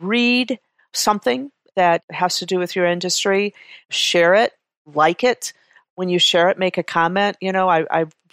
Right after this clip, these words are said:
found the, it might be as simple as, "I found tip number three to be particularly helpful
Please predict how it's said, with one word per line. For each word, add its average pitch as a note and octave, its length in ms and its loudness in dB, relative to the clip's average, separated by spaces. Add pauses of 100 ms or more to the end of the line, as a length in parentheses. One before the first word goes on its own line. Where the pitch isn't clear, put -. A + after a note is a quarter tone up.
(160)
found F#3 320 2
the, D#3+ 340 2 (380)
it A#3 140 2
might D4 240 4
be D#4+ 80 4
as B3+ 100 2
simple A#3+ 360 0
as, G#3 140 0
"I G#3+ 60 -2
found G#3 380 0
tip - 260 -2
number G3 300 0
three G3+ 400 -4
to F3+ 80 -2
be E3+ 160 -4
particularly F3+ 680 -4
helpful D#3+ 640 0